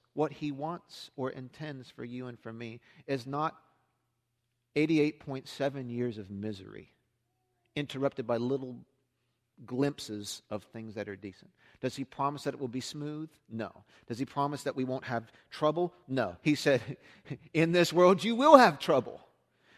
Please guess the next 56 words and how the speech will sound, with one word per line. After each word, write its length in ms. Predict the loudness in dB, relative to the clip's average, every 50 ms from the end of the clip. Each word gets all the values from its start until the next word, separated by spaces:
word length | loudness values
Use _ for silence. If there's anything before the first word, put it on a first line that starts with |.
| _ _ 6
But 140 | 6 8 8
he 140 | 6 2 2
didn't 240 | 0 0 -2 -2 -4
say 300 | 0 4 6 8 8 8
that 220 | 6 4 4 4
in 180 | 0 0 4 4
that 200 | 4 4 2 0
trouble 400 | 2 6 8 8 10 8 6 4
that 80 | 4
you 140 | 2 0 0
and 80 | 2 2
I 80 | 4
have 200 | 4 4 4 4 2
to 140 | -2 -4
forfeit 460 | -4 -4 0 2 2 2 2 0 -6 -6
the 80 | -6
fact 320 | -4 -2 2 2 2 2 0
that 80 | -2
we 140 | -4 -4 -4
can 120 | -6 -8
still 280 | -10 -4 0 2 2 2
be 140 | 0 -2 -4
right 340 | -2 0 2 2 2 0 -4
in 140 | -8 -10 -10
the 80 | -12
path, 400 | -14 -12 -6 -4 -4 -4 -4 -6
in 80 | -10 -14
the 80 | -14 -14
center 340 | -14 -16 -14 -10 -6 -6
of 100 | -6 -4
what 140 | -4 -6 -6
he 80 | -6 -8
wants 340 | -8 -8 -8 -8 -10 -10 -14
for 160 | -16 -12 -8 -6
us, 240 | -6 -6 -6 -10 -16 -18 -20 -20 -14 -10
and 140 | -8 -8 -8
still 320 | -8 -6 -4 -2 -2 -2 -4 -8 -16 -14
find 320 | -12 -10 -10 -10 -10 -10
his 180 | -10 -12 -14 -14
good 280 | -12 -10 -8 -8 -10 -10
and 160 | -14 -16 -16
pleasing, 440 | _ -10 -10 -10 -10 -12 -16 -20 -16
perfect 420 | -14 -12 -12 -12 -14 -18 -18 -14
will, 240 | -10 -8 -6 -8 -8 _ -16 -20 -14 _
even 320 | -6 -6 -6 -6 -6 -8 -10
in 220 | -10 -12 -10 -10
the 60 | -12
midst 500 | -12 -12 -10 -10 -10 -10 -10 -14 -20 _ _
of 160 | -4 -4 -4 -4
the 160 | -8 -8 -6
episodes 560 | -6 -6 -6 -8 -14 -12 -8 -8 -8 -8 -8
and 100 | -10 -12
the 80 | -14 -12 -12
up 140 | -12 -14 -14
and 100 | -16 -16
down 380 | -14 -14 -14 -14 -16 -18 -20